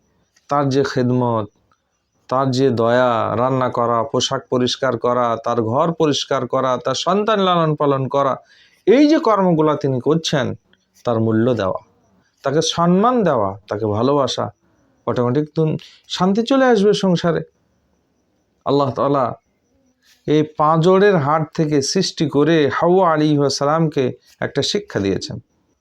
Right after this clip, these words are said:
পাঁজরের হাড়ের কাজ হলো সে দিলকে হেফাজত করে।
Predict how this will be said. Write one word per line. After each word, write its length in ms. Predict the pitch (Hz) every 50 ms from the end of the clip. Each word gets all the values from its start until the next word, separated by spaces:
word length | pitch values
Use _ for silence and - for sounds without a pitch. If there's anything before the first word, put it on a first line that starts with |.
| _ _ _ _ -
পাঁজরের 600 | 139 151 160 151 170 180 185 190 202 208 196 180
হাড়ের 420 | 131 131 143 151 165 185 180 170
কাজ 380 | - 143 139 151 180 202 190 175
হলো 300 | 175 165 143 123 - - - _ _ _ _ _ _ _ _ _ _ _
সে 240 | - - - 147 131
দিলকে 400 | 117 110 151 185 208 202 - 165
হেফাজত 540 | 131 127 120 - 123 117 113 101 104 107 - -
করে। 200 | - 107 - -